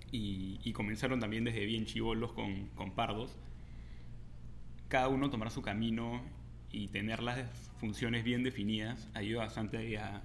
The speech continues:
a emprender con alguien que, que con, con el que tienes tanta confianza como un hermano, ¿no? De hecho, yo siempre digo, la confianza es fundamental, pero es de doble filo si es que no hay respeto, ¿no?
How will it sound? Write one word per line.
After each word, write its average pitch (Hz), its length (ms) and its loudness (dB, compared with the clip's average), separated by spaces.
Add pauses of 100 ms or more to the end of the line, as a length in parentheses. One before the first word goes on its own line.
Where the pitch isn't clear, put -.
(100)
a 117 60 -2
emprender 120 420 4
con 135 140 6
alguien 139 200 8
que, 117 300 4 (1040)
que 113 280 6
con, 123 280 4
con 123 140 2
el 117 80 4
que 113 80 4
tienes 143 240 8
tanta 143 220 4
confianza 123 400 2
como 117 200 4
un 120 80 4
hermano, 123 360 4
¿no? - 160 -4 (1120)
De 120 120 4
hecho, 120 160 4
yo 123 120 8
siempre 123 260 6
digo, 127 520 6 (680)
la 120 140 2
confianza 135 500 6
es - 60 4
fundamental, 135 840 6 (360)
pero 104 680 4
es 123 140 6
de 123 60 4
doble 127 300 4
filo 131 380 6
si 135 120 -2
es - 60 -2
que 101 420 2 (360)
no 120 140 2
hay 113 80 2
respeto, 117 500 0
¿no? 127 140 -6